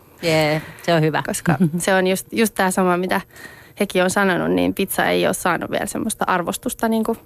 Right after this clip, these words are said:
Speaker 2: esimerkiksi Italiassa se on tosi arvostettu ammatti. Et ihmiset ihan, kun nuoret haluaa, et pizza, pizza jooloksi.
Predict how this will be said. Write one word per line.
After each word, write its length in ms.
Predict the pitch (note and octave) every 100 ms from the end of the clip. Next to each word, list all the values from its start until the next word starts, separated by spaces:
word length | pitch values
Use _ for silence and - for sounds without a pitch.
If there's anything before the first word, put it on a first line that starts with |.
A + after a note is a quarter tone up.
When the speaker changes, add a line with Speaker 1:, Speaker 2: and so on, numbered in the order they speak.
| - _ - - - -
Speaker 2:
esimerkiksi 480 | F#3 F#3 F#3 F#3 F#3+
Italiassa 440 | F3+ F3 F3 E3+
se 80 | E3
on 80 | F3
tosi 200 | F3 E3+
arvostettu 540 | F3 F3 E3 - -
ammatti. 580 | F3+ F3+ E3+ - - G#3+ - - - - - F3+
Et 160 | - - - -
ihmiset 380 | F3 E3 D#3+
ihan, 240 | E3 F3 E3+
kun 160 | F#3+
nuoret 280 | G3+ F#3 F#3
haluaa, 520 | - A#3 F#3 F3 G3 G#3 - _ _ _
et 120 | - - - -
pizza, 340 | F#3 - F#3 - -
pizza 320 | G#3 - F3
jooloksi. 600 | F#3 F3 F#3 G#3+ - B3+